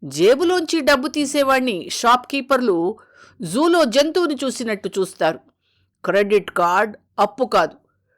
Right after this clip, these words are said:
టంచన్గా బిల్లు కడితే ముప్పు లేదు. పైగా కార్డుతో పాటు ఇతర సదుపాయాలు బోలెడు. కొనే వస్తువుల మీద డిస్కౌంట్లు, ఉచిత ఆఫర్లు, నెలంతా కొనుగోళ్లు, నెలకొకేసారి బిల్లు చెల్లింపులు.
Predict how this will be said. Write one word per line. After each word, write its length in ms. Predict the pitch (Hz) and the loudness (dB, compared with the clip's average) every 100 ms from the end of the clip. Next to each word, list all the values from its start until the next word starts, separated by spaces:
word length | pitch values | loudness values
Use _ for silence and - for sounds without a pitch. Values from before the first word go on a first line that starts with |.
| _ _ | _ _
టంచన్గా 540 | 240 277 285 285 254 226 | -2 0 0 0 2 2
బిల్లు 300 | 190 214 214 | 2 2 2
కడితే 420 | 208 180 - 226 | 0 -2 0 0
ముప్పు 420 | 208 220 247 294 | 2 -2 -2 0
లేదు. 260 | 262 170 - _ _ _ _ - | 2 2 -2 _ _ _ _ -6
పైగా 480 | 170 185 240 330 381 - _ - | -2 2 4 2 0 -8 _ 0
కార్డుతో 380 | 302 294 302 | 2 2 0
పాటు 320 | 269 277 262 254 | 2 2 2 0
ఇతర 280 | 240 240 | -2 -2
సదుపాయాలు 720 | 220 240 220 220 214 202 196 | 0 0 0 2 4 4 4
బోలెడు. 800 | 180 165 196 262 349 381 311 165 - _ _ _ - | 2 2 4 6 6 4 4 2 -4 _ _ _ -2
కొనే 300 | 226 302 311 | 0 2 2
వస్తువుల 500 | 240 - 233 196 175 | 0 0 -4 0 0
మీద 180 | 175 | 0
డిస్కౌంట్లు, 760 | 170 175 269 - 330 311 359 359 _ _ - | -2 -2 -2 0 0 0 -4 -8 _ _ -4
ఉచిత 320 | 202 233 - | -4 -2 0
ఆఫర్లు, 680 | 170 202 262 311 294 302 320 _ _ 196 | 2 2 2 2 2 0 -6 _ _ -2
నెలంతా 540 | 214 262 277 247 214 | 2 2 2 2 2
కొనుగోళ్లు, 680 | 202 233 269 294 285 285 285 - - | 2 0 0 0 0 -2 -6 -12 -6
నెలకొకేసారి 840 | 269 320 339 311 330 311 311 349 320 | 0 2 2 0 0 0 2 2 2
బిల్లు 260 | 214 196 | 0 0
చెల్లింపులు. 600 | 196 202 165 151 156 139 | 2 0 0 -4 -6 -8